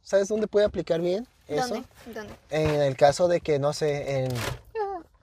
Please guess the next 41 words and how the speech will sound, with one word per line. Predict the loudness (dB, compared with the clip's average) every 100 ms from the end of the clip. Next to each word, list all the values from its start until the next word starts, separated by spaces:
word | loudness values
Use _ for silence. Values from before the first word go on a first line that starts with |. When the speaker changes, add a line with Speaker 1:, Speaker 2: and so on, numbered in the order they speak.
| _ _ -20 0
Speaker 1:
en, | 2 2 0 -2 -2 -6 -10 _ _ _ _ -20 -20 -20 -4
ok, | -2 2
eh, | 0 0 -4
metemos | -4 -4 -6
otros, | -4 -4
eh, | -2 -6
¿no? | -8 -8
Lo | -10 -8
que | -6
es | -6
el | -6
Soriana, | -4 -2 -4 -6
no | -8
que | -8
no-, | -8 -8
nos | -8 -8
patrocine, | -8 -8 -8 -6 -8
¿no? | -10 -16 -12 -8
Speaker 2:
No, | 0
Speaker 1:
Pero | 2
Speaker 2:
pues | 0 -6 -16 -20 _
no. | -10
Speaker 1:
el | -2
Soriana, | 2 2 2
pon | -2 -4
Speaker 2:
¿O | 0
sí? |
Speaker 1:
tú, | 0 0 0 -2 -6
Speaker 2:
Eh. | -14 -8
Speaker 1:
eh, | -2 0 0
venden | 0 -2 0 0 2
el, | 0 -2 -4
el, | -8 -10 -10
el, | -10 -12 -16 _ -20 -20
según | -2 0 2
yo, | 2
venden | 2 2 0
electrodomésticos | -2 -2 -2 -2 -4 -6 -10 -4
y | -4
así. | -4 -10 -14 _ _
Speaker 2:
Sí. | -14 -14